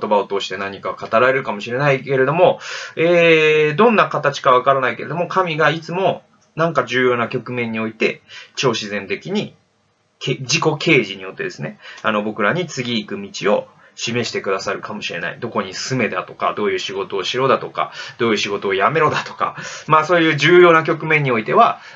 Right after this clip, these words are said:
あのー、神が掲示してくださるということを期待しながらですね、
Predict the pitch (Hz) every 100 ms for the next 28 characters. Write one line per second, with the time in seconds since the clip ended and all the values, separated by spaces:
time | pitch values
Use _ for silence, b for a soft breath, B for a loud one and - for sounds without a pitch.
0 | B 123 127 117 110 107 101 101 101 -
1 | 131 113 117 170 135 120 120 131 - 139
2 | 151 151 147 139 107 98 101 117 113 -
3 | 143 147 143 143 131 98 90 - 101 98